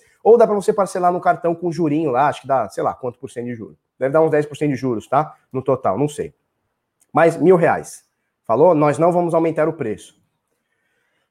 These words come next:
Ó, o João. João, você é lindo. Você é lindo. Vamos ver o que a turma tá falando aqui.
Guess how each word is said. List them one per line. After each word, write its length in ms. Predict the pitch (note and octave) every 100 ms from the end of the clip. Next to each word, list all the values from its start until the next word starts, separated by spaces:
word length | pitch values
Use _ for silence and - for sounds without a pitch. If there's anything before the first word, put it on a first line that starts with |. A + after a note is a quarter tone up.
| _ _
Ó, 100 | D3+
o 60 | D#3+
João. 360 | D#3+ C#3 G#2+
João, 200 | A2 E3+
você 400 | A#2+ B2+ - E3+
é 120 | D#3+
lindo. 640 | E3 D#3 E3 C#3+ A2+ F#2+ F2+
Você 220 | G#2 - D#3
é 20 |
lindo. 440 | C3+ B2+ G2 E2+ _
Vamos 300 | B2 G3 G3+
ver 60 | F#3
o 60 |
que 60 | F3
a 40 |
turma 240 | E3 E3 D3+
tá 80 | D3+
falando 340 | D3+ C3+ B2
aqui. 380 | A2 A#2+ G2+